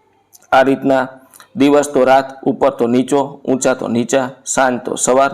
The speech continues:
ગરમી તો ઠંડી, અંદર અને બહાર. ત્યાર પછી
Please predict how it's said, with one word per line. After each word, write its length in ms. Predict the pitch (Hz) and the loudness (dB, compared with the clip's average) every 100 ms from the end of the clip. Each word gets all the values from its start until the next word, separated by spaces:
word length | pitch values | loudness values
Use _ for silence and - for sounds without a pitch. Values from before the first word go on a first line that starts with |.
| - - _ 113 | -6 -20 _ 0
ગરમી 360 | 131 131 120 | 2 2 0
તો 160 | - 107 | -2 -6
ઠંડી, 400 | - 139 143 139 - - | -2 0 0 -4 -8 -4
અંદર 320 | 135 113 101 | -2 -2 -2
અને 320 | 104 139 - - - | -4 -4 -4 -12 -6
બહાર. 360 | 107 101 104 - _ _ _ _ _ _ _ | -4 -2 -6 -10 _ _ _ _ _ _ _
ત્યાર 220 | 131 147 | 0 0
પછી 580 | 143 - 143 143 - - | -2 -2 0 0 -4 -14